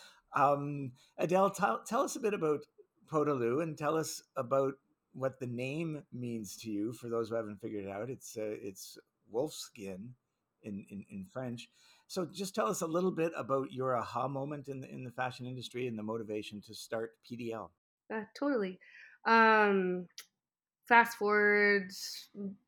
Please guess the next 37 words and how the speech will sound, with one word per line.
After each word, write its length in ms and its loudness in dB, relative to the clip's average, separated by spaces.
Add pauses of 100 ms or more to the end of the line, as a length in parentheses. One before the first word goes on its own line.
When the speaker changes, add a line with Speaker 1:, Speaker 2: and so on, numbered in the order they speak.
(200)
Speaker 2:
I 120 2
don't 120 4
know, 120 2 (100)
ten 220 4
years 220 6
ago 180 2
now, 360 4
feels 200 -2
like 180 -4
a 60 -6
lifetime 460 -2
ago, 360 -2
but, 200 2 (680)
uh, 260 10
I 60 4
was 140 6
working 300 4
in 120 6
manufacturing. 1120 4 (220)
Um, 680 2
I'd 160 0
been 140 2
doing 300 0
it 140 -6
for 120 -6
quite 220 -2
a 60 0
number 260 0
of 100 -2
years. 600 4 (680)
Uh, 340 6 (180)
pretty 340 4
successful, 540 -2
I 100 6
thought, 240 4
in 80 4
my 100 4